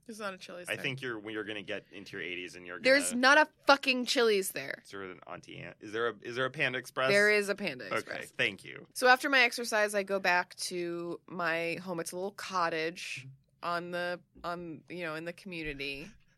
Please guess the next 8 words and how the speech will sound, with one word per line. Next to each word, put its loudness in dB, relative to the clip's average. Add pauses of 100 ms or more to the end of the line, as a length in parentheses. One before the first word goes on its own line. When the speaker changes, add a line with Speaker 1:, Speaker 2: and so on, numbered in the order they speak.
Speaker 1:
One -6
of -4
the -4
best -4
cottages. -10
Not -2
the -4
best, -4